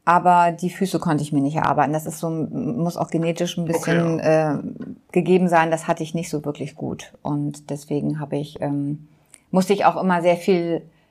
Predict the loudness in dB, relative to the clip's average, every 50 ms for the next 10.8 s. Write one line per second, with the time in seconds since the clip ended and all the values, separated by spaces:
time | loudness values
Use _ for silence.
0 | _ _ 4 4 4 4 4 2 0 0 0 0 0 -2 -2 -2 -2 -4 -2 0
1 | 2 2 4 4 2 2 0 -2 -4 -6 -6 -8 -10 -8 -6 -6 -6 -6 -2 0
2 | 0 0 0 0 -6 -8 -6 -4 -4 -4 -2 -2 -2 -2 -2 -2 -2 -2 0 2
3 | 2 2 2 0 -2 -2 -2 -4 -4 -2 -2 0 0 0 0 2 2 2 2 2
4 | 0 -2 -2 -2 0 0 0 0 0 0 0 0 0 -2 -4 -6 -8 -8 -4 -4
5 | -4 -4 -4 -8 -8 -6 -6 -4 -4 -4 -4 -6 -6 -8 -4 -2 -2 -2 0 -2
6 | -2 0 0 2 2 2 0 -2 -2 -2 -4 -4 -4 -4 -4 -2 0 2 2 2
7 | 2 0 -4 -12 -20 _ _ _ _ _ -4 -4 -2 -2 -4 -4 -2 -2 -2 -2
8 | -6 -8 -12 -18 _ _ _ _ _ _ _ _ _ _ _ -20 -20 -20 _ _
9 | 0 0 2 2 0 -2 -4 -4 -4 -2 -2 -2 -2 -4 -4 -6 -8 -8 -8 -12
10 | _ -18 -16 -14 -10 -10 -8 -8 -8 -8 -8 -8 -10 -12 -14